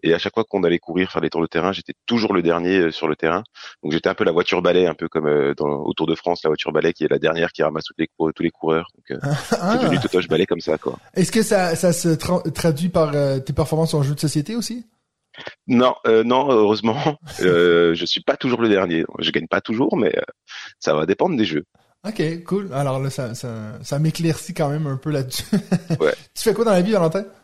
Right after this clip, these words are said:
Speaker 1: Moi, je travaille dans la logistique. Je suis approvisionneur, supply planner, on appelle ça officiellement.
Speaker 2: Ouais.
Speaker 1: Et je travaille dans un, dans le domaine du médical. Donc, en gros, euh, on est dans une usine qui fabrique des, des corsets, des, des prothèses pour les personnes handicapées à qui il manque une jambe, on a coupé une jambe, un pied. Euh,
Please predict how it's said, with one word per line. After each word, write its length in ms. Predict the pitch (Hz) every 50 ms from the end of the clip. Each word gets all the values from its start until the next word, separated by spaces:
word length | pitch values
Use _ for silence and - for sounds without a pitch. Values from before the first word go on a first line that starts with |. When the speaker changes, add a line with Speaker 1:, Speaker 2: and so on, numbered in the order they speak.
| _ _ _ _ - - - - - - - - - - _
Speaker 1:
Moi, 100 | - 107 127
je 60 | -
travaille 180 | - 117 104
dans 100 | 95 98
la 60 | 95 95
logistique. 480 | 104 117 120 120 - - - 139 - -
Je 40 |
suis 380 | - - - 87 85 82 85 85 -
approvisionneur, 680 | - 104 - - 104 98 90 98 92 101 110 123 - -
supply 360 | - - - 95 - 95 98
planner, 240 | 95 - 92 87 98
on 320 | 104 98 85 82 80 78 78
appelle 180 | - - 76
ça 140 | - - 87
officiellement. 500 | 82 _ - 78 - 80 76 80 90 107 - - - - - -
Speaker 2:
Ouais. 80 | 135 131 -
Speaker 1:
Et 140 | - 85 85
je 60 | 80
travaille 200 | - 92 95 98
dans 220 | 101 95 90 85
un, 280 | 85 85 85 85 82 82
dans 100 | 82 85
le 60 | 85
domaine 220 | 82 87 90 90 92
du 100 | 85 85
médical. 440 | 90 85 80 82 - 107 110 110 107
Donc, 180 | 92 82 76 -
en 80 | 80
gros, 380 | 78 76 80 92 98 104 104 92
euh, 340 | 80 76 78 76 78 78 73
on 60 | 73
est 60 | 78
dans 120 | 76 82 80
une 160 | 80 85 87
usine 240 | 87 82 87 95 95
qui 140 | - - -
fabrique 400 | - 76 - 76 87 - - 82
des, 400 | 76 73 76 71 71 69 71 - _ - - - - _
des 100 | - 80
corsets, 580 | - - 82 78 - - - 92 95 98 101 98
des, 260 | 80 80 78 76 76
des 120 | 71 73 78
prothèses 420 | - - 87 - - 95 95 -
pour 140 | - 78 78
les 140 | 80 78 76
personnes 300 | - 76 - - 82 82
handicapées 460 | 78 76 - 80 76 _ - 85 85
à 40 | 82
qui 180 | - - 78
il 80 | 78 76
manque 200 | 73 73 - -
une 100 | 76 76
jambe, 240 | 73 82 85 87 87
on 40 | 80
a 60 | 73
coupé 200 | - _ - -
une 60 | 78 73
jambe, 220 | 73 80 80 80
un 80 | 71 71
pied. 340 | - - 80 80 82 90
Euh, 120 | 82 71